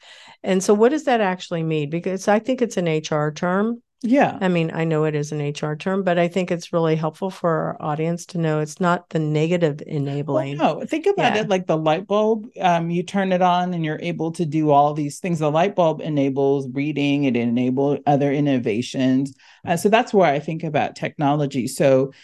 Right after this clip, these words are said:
Speaker 2: whether it's a job simulation that gives a person a chance to actually try out a job before you
Speaker 1: Mm-hmm.
Speaker 2: hire them, so you can see what they would be like,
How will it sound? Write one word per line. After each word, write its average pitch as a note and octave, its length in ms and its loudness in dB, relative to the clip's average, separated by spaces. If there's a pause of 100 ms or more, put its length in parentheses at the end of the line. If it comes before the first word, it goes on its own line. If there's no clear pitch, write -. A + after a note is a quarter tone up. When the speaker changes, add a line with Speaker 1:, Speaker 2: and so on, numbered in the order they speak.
(180)
Speaker 2:
whether F3 420 2
it's E3 320 -4
a C3+ 240 2
job C#3 400 -2
simulation D3 720 0
that A#2+ 180 -2
gives D3 220 -2
a C#3 60 0
person C#3 480 -2
a C3 100 0
chance B2+ 460 -2
to - 80 -2
actually D3+ 320 -4
try B2+ 280 2
out B2+ 160 2
a C3+ 120 2
job C3 360 0
before C#3+ 280 0
you C3+ 100 0
Speaker 1:
Mm-hmm. C3+ 80 -4
Speaker 2:
hire B2+ 260 2
them, D#3+ 220 -2
so D#3 100 -4
you D3 100 -6
can D3+ 140 -2
see D3+ 160 -6
what C#3 200 0
they C3+ 100 4
would B2+ 180 2
be B2+ 160 0
like, B2 320 0